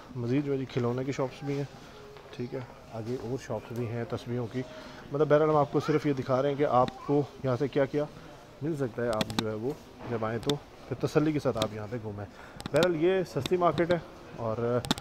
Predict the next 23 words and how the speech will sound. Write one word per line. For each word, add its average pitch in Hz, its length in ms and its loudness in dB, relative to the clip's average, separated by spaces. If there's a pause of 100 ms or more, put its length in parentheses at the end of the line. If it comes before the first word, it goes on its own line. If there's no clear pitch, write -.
(360)
इसमें 147 560 0 (200)
मैं, 131 80 -4
चूँकि 147 240 -2
मैं 151 240 0
आपको 143 360 2 (440)
Comparatively 160 520 6
बता 123 240 8
रहा 131 80 6
हूँ, 123 80 0
बाहर 127 160 4
हमने 127 200 2
rate 120 160 0
पता 127 180 0
किए 127 220 -2
हैं 127 140 2 (580)
तो 117 100 -6
बाहर 123 200 6
जो 127 240 -2
rate 117 180 0
हैं 131 100 -6
वो 120 180 -2 (580)
थोड़े 120 180 2
से 139 180 -2